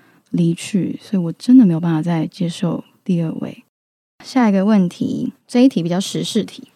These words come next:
对于前阵子的风波，康姐一定给嘉纯不少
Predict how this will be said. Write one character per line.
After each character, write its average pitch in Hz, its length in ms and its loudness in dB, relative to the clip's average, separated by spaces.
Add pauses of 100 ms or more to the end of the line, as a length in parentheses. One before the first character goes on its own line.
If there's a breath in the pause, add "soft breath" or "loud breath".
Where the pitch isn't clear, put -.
(140)
对 294 240 6
于 196 180 4
前 180 380 -4
阵 190 320 0
子 - 140 -12
的 175 80 -6
风 185 320 -2
波， 175 340 -2
康 240 260 0
姐 226 160 2
一 180 60 -4
定 202 180 2
给 185 220 -4
嘉 202 220 -2
纯 175 200 -2
不 180 80 -4
少 - 220 -8